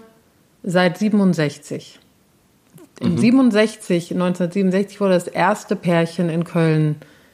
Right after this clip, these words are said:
Speaker 1: gesichtet oder auf jeden Fall, äh, aufgenommen.
Speaker 2: Und übrigens neunzehnhundertneunundsechzig, das, äh, schrei ich
Speaker 1: Mhm.
Speaker 2: mal so rein, äh,
Speaker 1: Mhm.
Speaker 2: der erste Brutnachweis. Also,
Speaker 1: Genau.
Speaker 2: ähm,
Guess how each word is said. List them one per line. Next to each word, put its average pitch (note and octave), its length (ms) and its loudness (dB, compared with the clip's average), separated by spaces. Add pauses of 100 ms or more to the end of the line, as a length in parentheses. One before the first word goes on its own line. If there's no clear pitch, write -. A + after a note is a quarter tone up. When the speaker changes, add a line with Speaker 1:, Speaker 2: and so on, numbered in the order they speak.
(460)
Speaker 1:
gesichtet E3+ 560 0
oder D#3 340 0
auf D#3 140 -6
jeden D#3+ 240 0
Fall, D#3 800 -2 (680)
äh, - 40 -14
aufgenommen. F3 800 -2 (220)
Speaker 2:
Und E3+ 260 0
übrigens D#3 380 -2
neunzehnhundertneunundsechzig, C3 1300 0
das, - 220 -14
äh, A2+ 100 -2
schrei G#2 320 -2
ich - 60 -2
Speaker 1:
Mhm. - 80 -6
Speaker 2:
mal A#2 120 -2
so A2 100 -2
rein, A#2 540 0 (120)
äh, B2 320 0
Speaker 1:
Mhm. F#3 220 0
Speaker 2:
der B2 160 0
erste C3 240 -2
Brutnachweis. F#2 720 -2 (800)
Also, G2 500 0
Speaker 1:
Genau. G2+ 120 0
Speaker 2:
ähm, G2 380 -2